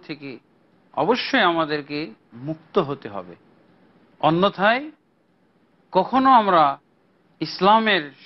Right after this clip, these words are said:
স্বতন্ত্রতা লক্ষ্য করতে পারবো না, কখনো ইসলামকে আমরা বিজয়ী দেখতে পারবো না, কখনো মুসলিম সমাজ মাথা উঁচু করে দাঁড়াতে পারবে না।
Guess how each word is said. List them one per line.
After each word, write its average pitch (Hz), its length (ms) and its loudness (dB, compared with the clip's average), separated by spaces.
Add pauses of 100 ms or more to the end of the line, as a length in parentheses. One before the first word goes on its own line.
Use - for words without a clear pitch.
স্বতন্ত্রতা 156 800 0 (440)
লক্ষ্য 139 320 -4
করতে 135 300 -10
পারবো 117 300 -2
না, 113 180 -14 (580)
কখনো 226 460 2
ইসলামকে 180 960 0 (580)
আমরা - 300 2
বিজয়ী 151 420 -2
দেখতে 147 340 -6
পারবো 117 340 -2
না, 127 180 -12 (680)
কখনো 190 680 0 (220)
মুসলিম 180 500 -8
সমাজ 143 480 0 (720)
মাথা 165 360 0
উঁচু 202 320 -6
করে 160 260 -6
দাঁড়াতে 123 380 -4
পারবে 107 320 -10
না। 95 120 -20